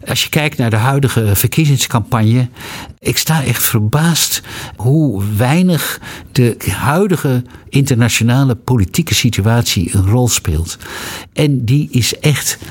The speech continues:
riskant, die is instabiel en die is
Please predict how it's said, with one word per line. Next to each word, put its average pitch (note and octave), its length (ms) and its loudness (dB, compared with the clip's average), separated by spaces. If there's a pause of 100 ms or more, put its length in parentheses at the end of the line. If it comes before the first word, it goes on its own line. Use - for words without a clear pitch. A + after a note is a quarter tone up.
(400)
riskant, - 760 0
die G#2 120 2
is F#2 120 2
instabiel F#2 920 0 (340)
en A#2 140 -2
die C3+ 200 2
is - 220 -2